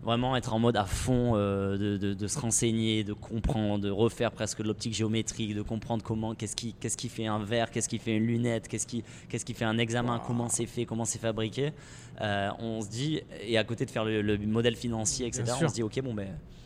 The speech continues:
Speaker 1: on pense qu'on a quelque chose, euh,
Speaker 2: Ouais.
Speaker 1: qui pourrait marcher. Euh, et, et en fait, là, donc, à la, en, en, en fait, il y avait aussi un, un C E O à l'époque, euh, qui, euh, enfin, qui était plus, euh, après, euh, on a, on,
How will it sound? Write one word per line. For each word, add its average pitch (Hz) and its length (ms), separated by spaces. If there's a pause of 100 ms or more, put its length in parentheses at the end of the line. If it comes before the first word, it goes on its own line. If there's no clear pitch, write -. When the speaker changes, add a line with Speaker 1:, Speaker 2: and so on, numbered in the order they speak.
(200)
Speaker 1:
on 110 60
pense 147 220
qu'on 120 140
a 110 60
quelque 107 200
chose, 123 300
euh, 104 60
Speaker 2:
Ouais. 113 220 (760)
Speaker 1:
qui - 100
pourrait 123 240
marcher. 120 340 (680)
Euh, 98 640 (120)
et, 127 220 (220)
et 110 100
en 107 80
fait, 131 280
là, 123 260
donc, 117 180
à 110 140
la, 104 140
en, 113 100 (140)
en, 113 380
en 107 40
fait, 123 160
il 113 40
y - 20
avait 104 160
aussi 107 300
un, 101 560
un 107 100
C 120 340
E 123 40
O 127 120
à 120 40
l'époque, 113 380 (480)
euh, 101 420
qui, 113 360
euh, 104 140
enfin, 98 180
qui 110 120
était 104 200
plus, 117 240
euh, 104 240 (100)
après, 113 320
euh, 95 380 (120)
on 101 160
a, 95 260 (100)
on, 98 40